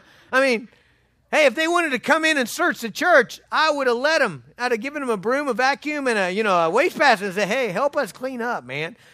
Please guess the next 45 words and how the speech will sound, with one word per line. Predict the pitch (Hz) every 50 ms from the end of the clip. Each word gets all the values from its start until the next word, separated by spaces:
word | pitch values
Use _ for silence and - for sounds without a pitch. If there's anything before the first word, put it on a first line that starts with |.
| _ -
You | 160 170
know, | 175
you | 175 190 294
can | 339 254 202
search | 147 - 262 285 254
it | 277 240
all | 220 233 254 233 196
just | 156 175 165 -
as | 233 233 196 170
we | 247 233
go | 196 233 247 233
through | 226 247 285 254 214
it. | 175
Let's | 170 170 175 -
go | - - 220
ahead | 214 202 180
and | 165
get | 160 202 208
rid | 190 190 208
of | 196
it. | 170
Let's | 160 151 - -
organize | 208 240 233 214 175 143 131 127 120 123
a |
little | 131 135 131 131
bit, | 123 127 123 113 117
you | 123 139
know, | 151 156
let, | 147 143 160 - -
work | 175 175 196 269
on | 247 220
my | 180 156
office | 151 170 220 247 208 - 214 - -
here," | - 139 127 113 - _ - - _ _ -
right? | 185 208 262 285 262 _ - _ _ -
There's | 285 262 240
nothing | 302 320 330 330 339 330 294
to | 262
fear | - - - - 339 330 330 311 285 262 247 254 254 240 _ _ -
if | - 254 202 214
you're | 277 269 240
doing | 175 147 139 196 269 294 294 269 240 233 240 240 - _ _ -
what | 185 196 214 226 220
is | 233 226 185 180
right. | 196 220 233 240 226 196 160 135 _ _ - -